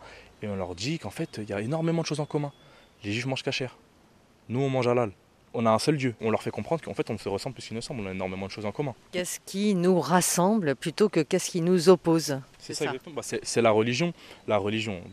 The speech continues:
Speaker 1: déjà, euh, comme je l'ai dit, les, la manière de manger, les
Speaker 2: Mm.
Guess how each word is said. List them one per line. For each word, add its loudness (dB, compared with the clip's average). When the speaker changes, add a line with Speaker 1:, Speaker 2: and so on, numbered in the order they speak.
Speaker 1:
déjà, 4
euh, 2
comme -8
je -4
l'ai 0
dit, -4
les, -6
la 2
manière 0
de -4
manger, 2
les -6
Speaker 2:
Mm. -20